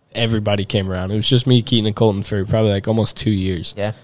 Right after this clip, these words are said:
Speaker 1: And we're going down the lake in his B M W. It's, like,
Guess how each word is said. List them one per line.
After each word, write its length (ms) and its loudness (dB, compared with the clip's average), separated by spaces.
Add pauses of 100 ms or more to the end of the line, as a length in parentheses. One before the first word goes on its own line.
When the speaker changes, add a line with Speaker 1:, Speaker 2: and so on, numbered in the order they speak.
(380)
Speaker 1:
And 360 2
we're 280 8
going 300 6
down 120 8
the 100 6
lake 300 6
in 80 2
his 80 4
B 140 4
M 100 6
W. 540 2
It's, 200 2
like, 300 4